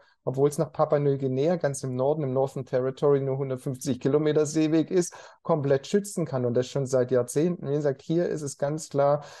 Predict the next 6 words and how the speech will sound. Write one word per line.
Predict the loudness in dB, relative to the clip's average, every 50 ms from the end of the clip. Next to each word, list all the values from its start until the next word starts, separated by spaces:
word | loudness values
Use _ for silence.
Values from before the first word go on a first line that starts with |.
| -16 -8 -4
die | -2 0 0 2 0 0 0 -2 -4 -6
Regierung | -10 -8 -2 -2 0 0 0 0 0
hat | -2 -2 2 4
auch, | 4 4 4 2 0
ähm, | -2 -2 0 -2 -2 -4 -2
da | 0 0 2 2 0 0 -4